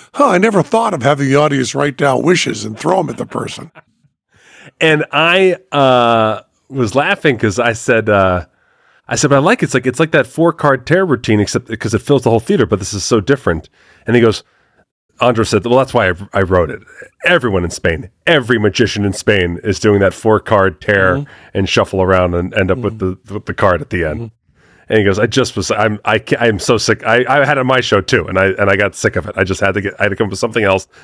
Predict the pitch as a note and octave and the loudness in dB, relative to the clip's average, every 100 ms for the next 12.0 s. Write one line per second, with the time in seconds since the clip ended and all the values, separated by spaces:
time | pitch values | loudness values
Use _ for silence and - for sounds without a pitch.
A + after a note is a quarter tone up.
0 | - G2 - G2 F2 F#2+ F2 F#2+ A2 G#2+ | -2 -2 2 2 2 0 0 -2 -2 -2
1 | F#2 G2 G2 F#2 F#2 - E2+ - _ _ | 0 0 2 0 0 -4 -12 -14 _ _
2 | _ - G2 G#2 F#2 F2+ - F#2 F2 F2+ | _ -2 0 2 2 2 2 0 0 -6
3 | - F2 D#2 - _ - G#2 A2+ A2 _ | -6 -4 -4 -12 _ -14 -10 -10 -12 _
4 | A2+ G#2 - G2+ G2 G#2+ G#2 - G2 F#2+ | 0 0 2 2 4 0 -2 -2 -4 0
5 | F#2+ F#2 G#2+ G#2 A2+ A#2 A#2 G#2 _ _ | 0 0 -2 0 4 2 2 -4 _ _
6 | _ - C3 C3 F#3 A#3 C#3 B2+ G#2 F#2+ | _ -4 -2 2 4 4 2 0 0 0
7 | - C#3 F3 C3+ C3+ D#3 B2+ G#2+ - D3 | 0 0 2 2 0 2 2 0 2 2
8 | B2 - A#2 G2+ E2 - _ _ _ C#3 | 2 2 2 2 0 -12 _ _ _ -18
9 | B2+ C3+ A#2 A#2 A2 - D#3 A#2 - G#2 | -6 0 0 2 -2 2 0 2 0 -2
10 | - B2+ B2+ A#2+ - G#2+ A#2+ A2+ - B2 | 0 -2 0 -2 -4 -8 -2 -2 -2 -2
11 | A2 F#2 A2+ G#2 A2+ F#2 F#2 F#2+ F#2+ F2 | -2 0 -2 -2 -6 -6 -4 -2 -4 -6